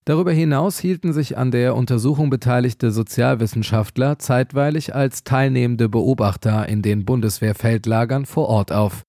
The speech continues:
Es war das erste und blieb im gesamten Afghanistan-Einsatz das einzige Mal, dass ein Bundeswehrkontingent einer so umfassenden langfristigen Studie unterzogen wurde.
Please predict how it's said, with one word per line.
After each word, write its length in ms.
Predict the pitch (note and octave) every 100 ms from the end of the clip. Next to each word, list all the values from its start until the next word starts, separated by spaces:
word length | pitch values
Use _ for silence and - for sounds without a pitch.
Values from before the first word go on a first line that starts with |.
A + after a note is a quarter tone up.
| _
Es 120 | D3 E3+
war 120 | F3+
das 180 | D3+ -
erste 460 | C3+ D3+ - F3
und 240 | D3+ A2 A2+
blieb 240 | D#3+ -
im 180 | C#3+ C3
gesamten 480 | A#2 A2+ D3 - B2
Afghanistan-Einsatz 1300 | A2 - B2 C3+ B2+ C3+ B2+ A#2 C3 C3 C3+ -
das 280 | B2 G#2 -
einzige 440 | C3+ D3+ - B2+ A2
Mal, 380 | A2 A#2 C#3 C#3
dass 240 | A#2 -
ein 320 | - G#2 G2
Bundeswehrkontingent 1200 | A#2+ D#3 B2 - G#2+ - A2 A2+ A2 B2 D3+ -
einer 260 | B2 A#2 A2
so 220 | G2+ D#3+
umfassenden 880 | - D3 D#3 C#3+ C#3 - C3+ B2+ A#2
langfristigen 800 | G#2 C3 C#3+ - B2 A2 G2+ F#2+
Studie 400 | - B2+ G2+ F2
unterzogen 640 | F#2 G2 - A2 G2+ G2
wurde. 300 | G#2 G#2+